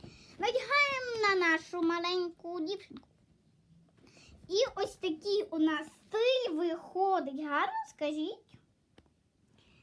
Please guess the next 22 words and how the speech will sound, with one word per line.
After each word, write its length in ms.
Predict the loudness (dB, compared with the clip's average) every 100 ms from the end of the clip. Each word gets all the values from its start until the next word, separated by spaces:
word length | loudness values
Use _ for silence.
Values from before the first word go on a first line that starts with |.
| _ _ -4
Ну, 120 | -2 2
добре. 340 | 2 2 -10 -20 -20 -20 -20 _ _
Все. 500 | -6 0 2 0 -6 -20 _
Зараз 540 | 0 2 2 0 -2 2
я 140 | 0
ставлю 500 | 0 0 2 2 -2
все 420 | -6 -6 -2 0
на 160 | 2 0
свої 360 | -2 -4 2 2
місця. 760 | 2 -6 -14 -12 -8 -4 -2 -2 -6 _ _ _ _ _ _ _ _ _ _ -6
Ну, 100 | -6 -6
все 200 | -6 -4
ж 120 | -4 -4
таки, 220 | -10 -10 -8
треба 280 | -4 -2 -2
все 380 | -4 -2 0 0
тримати 460 | -2 -4 -4 -4 -6
в 120 | -8
порядку. 460 | -6 -6 -6 -14 -14
Запам'ятовуємо 960 | -6 -4 -2 -2 -2 0 0 0 -2
це 180 | -6 -8
правило. 500 | -6 -8 -8 -10 -12